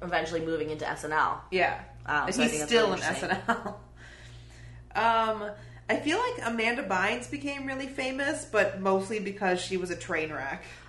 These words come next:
Speaker 1: Um, she was really famous for a little bit for, like, her teen movies. Um,
Speaker 2: Right, but I'm saying now.
Speaker 1: now she's
Speaker 2: She's,
Speaker 1: mostly
Speaker 2: 'cause she's a
Speaker 1: famous
Speaker 2: train
Speaker 1: for being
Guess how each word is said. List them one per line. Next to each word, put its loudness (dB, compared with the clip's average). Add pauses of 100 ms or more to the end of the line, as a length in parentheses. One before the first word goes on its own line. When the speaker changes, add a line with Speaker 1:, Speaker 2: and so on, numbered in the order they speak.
Speaker 1:
Um, 12
she 2
was 2
really 4
famous -2
for 0
a 4
little 2
bit 0
for, 0
like, 2
her 2
teen -6
movies. -4
Um, 2 (160)
Speaker 2:
Right, 8
but 4
I'm 6 (140)
saying 2
now. 6
Speaker 1:
now 12
she's -2
Speaker 2:
She's, 0
Speaker 1:
mostly 2
Speaker 2:
'cause 4
she's 0
a 2
Speaker 1:
famous -2
Speaker 2:
train 2
Speaker 1:
for -4
being -2